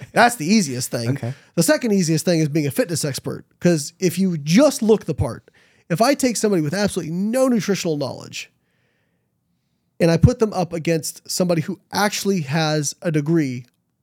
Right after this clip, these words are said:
Speaker 2: but doesn't look the part, I bet you ninety percent of people will go with the person who looks the part.
Speaker 1: <laughs> Yeah, probably.
Speaker 2: And it's, it's kinda sad. And now, listen, I'm all for practicing what you preach.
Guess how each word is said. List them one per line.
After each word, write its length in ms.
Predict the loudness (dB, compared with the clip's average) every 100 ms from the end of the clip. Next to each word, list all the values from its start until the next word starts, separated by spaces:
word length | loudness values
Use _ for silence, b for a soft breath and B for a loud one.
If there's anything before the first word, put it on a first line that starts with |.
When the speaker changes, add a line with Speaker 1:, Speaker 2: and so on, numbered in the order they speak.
| _
Speaker 2:
but 100 | 0
doesn't 260 | 2 2 2
look 160 | -4 -4
the 60 |
part, 360 | -2 0 0 -2 _ _ _ _ _ _ _ _ _
I 160 | 0 4
bet 300 | 4 4 2
you 100 | 0
ninety 720 | 0 0 2 0 -4 -4 -4
percent 280 | -2 -4 -4
of 80 | -4
people 280 | -4 -4 -4
will 100 | -4
go 140 | -4
with 100 | -6
the 60 | -8
person 280 | -8 -8 -10
who 60 |
looks 200 | -10 -10
the 120 | -4 -4
part. 160 | -4 -6
Speaker 1:
<laughs> 40 |
Yeah, 100 | -6
probably. 540 | -4 -4 -4 -8 -12 -16 _
Speaker 2:
And 580 | 2 2 2 0 -2 -8 _ _ _ _ _ _ _ _ _ _
it's, 320 | 0 0 0 -8
it's 120 | -8 -6
kinda 280 | -2 0
sad. 540 | 0 -2 0 0 -2 -8 _ -4
And 180 | -4 2
now, 160 | 2
listen, 260 | 4 4 2 2
I'm 180 | 2 4
all 200 | 2 4
for 180 | 2
practicing 460 | 0 0 0 0 0
what 180 | 0 -2
you 80 | -4
preach. 480 | 0 0 -2 -8